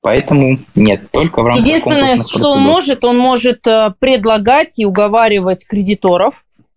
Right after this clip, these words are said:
Speaker 2: которые, э, ну,
Speaker 1: Да.
Speaker 2: как бы относятся к банкротни-, к банкротчику, э, забрать это имущество в счет долга. Вот здесь
Speaker 1: Да.
Speaker 2: он может, это его единственное.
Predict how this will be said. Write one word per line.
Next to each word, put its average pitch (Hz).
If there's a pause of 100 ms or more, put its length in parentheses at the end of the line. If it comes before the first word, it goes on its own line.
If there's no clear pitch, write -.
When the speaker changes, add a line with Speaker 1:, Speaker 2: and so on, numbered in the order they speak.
(180)
Speaker 2:
которые, 208
э, 113
ну, 107
Speaker 1:
Да. 110
Speaker 2:
как -
бы 208
относятся 208
к 180
банкротни-, 196 (120)
к -
банкротчику, 208 (280)
э, 185
забрать 214
это 214
имущество 214
в -
счет 196
долга. 160 (440)
Вот 180
здесь 208
Speaker 1:
Да. 165
Speaker 2:
он 247
может, 196 (120)
это 185
его 202
единственное. 208